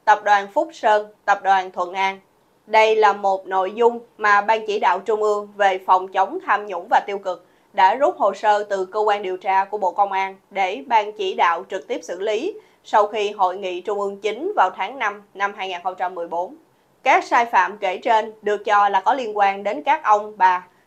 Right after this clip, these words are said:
cựu Chủ tịch nước Võ Văn Thưởng, cựu Chủ tịch Quốc hội Vương Đình Huệ, Thường trực Ban Bí thư Trương Thị Mai và nhiều lãnh đạo cấp cao khác. Đây là những người bị mất chức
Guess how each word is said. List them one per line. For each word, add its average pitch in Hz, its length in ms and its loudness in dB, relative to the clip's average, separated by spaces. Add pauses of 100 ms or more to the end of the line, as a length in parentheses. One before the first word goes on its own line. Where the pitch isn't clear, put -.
(140)
cựu 202 240 2
Chủ 208 220 -2
tịch 208 160 -4
nước 240 260 -4
Võ 190 160 2
Văn 226 180 -2
Thưởng, 220 400 -8 (160)
cựu 190 220 2
Chủ 208 180 -4
tịch 214 220 -2
Quốc 330 180 2
hội 180 240 4
Vương 214 200 -4
Đình 185 160 -6
Huệ, 175 340 -4 (300)
Thường 220 260 2
trực 202 260 -2
Ban 214 180 2
Bí 269 160 -2
thư 214 420 -4
Trương 208 180 0
Thị 185 160 -10
Mai 196 300 -4 (400)
và 208 220 4
nhiều 208 300 -2
lãnh 202 260 -2
đạo 180 260 2
cấp 285 260 0
cao 190 180 2
khác. 226 300 -2 (460)
Đây 214 220 2
là 208 100 0
những 202 240 -6
người 208 240 -2
bị 196 120 -2
mất 262 280 -2
chức 339 160 -2